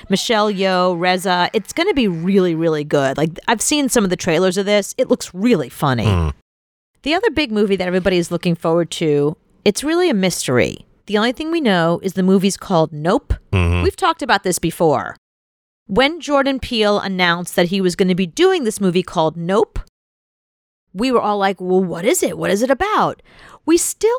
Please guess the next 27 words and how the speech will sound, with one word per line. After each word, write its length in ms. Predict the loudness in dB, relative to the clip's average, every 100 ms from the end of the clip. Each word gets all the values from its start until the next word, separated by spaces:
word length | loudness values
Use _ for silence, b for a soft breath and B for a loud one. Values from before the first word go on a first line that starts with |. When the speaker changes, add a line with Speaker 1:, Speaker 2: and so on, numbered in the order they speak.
| -2 0
Speaker 1:
don't 260 | 0 0
really 360 | -2 0 0 0
know. 340 | 0 0 0
We 160 | 0 0
know 180 | 0 0
it's 140 | -2
a 60 | -6
horror 400 | -2 0 0 0
film. 360 | -2 0 0
We 80 | 0
know 140 | 0 0
it's 140 | 0
like 140 | 0 -2
a 60 |
thriller 500 | -2 -2 0 2 0
slash 420 | -2 0 0 0
horror. 480 | -2 0 0 0 -2
Jordan 380 | 0 0 0 -2
Peele, 340 | -2 2 2
as 200 | 2 0
you 60 | 0
know, 280 | 0 2 0
famously 460 | 0 -2 0 0
did 260 | 2 0 0
Get 160 | -2 2
Out. 380 | 2 2 -2 0
Speaker 2:
Mm-hmm. 460 | 0 2 2 -2